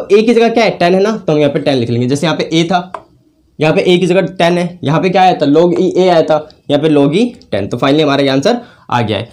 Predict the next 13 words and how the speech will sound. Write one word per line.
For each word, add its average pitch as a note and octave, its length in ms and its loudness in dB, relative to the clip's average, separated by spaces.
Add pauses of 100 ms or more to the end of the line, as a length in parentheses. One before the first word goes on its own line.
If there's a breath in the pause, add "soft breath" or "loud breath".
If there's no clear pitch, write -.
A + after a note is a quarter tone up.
(140 loud breath)
अगला G3+ 220 2
हम A3+ 100 0
करते F#3+ 220 0
हैं F#3+ 60 2
next, F#3 180 0
देखिए E3+ 220 -2
इसको F3 180 -2
हमें F#3 140 0
differentiate E3+ 440 0
करना D3 200 0
है, D3+ 160 -4 (160)
इसको D3+ 180 -2
हमें F#3+ 280 0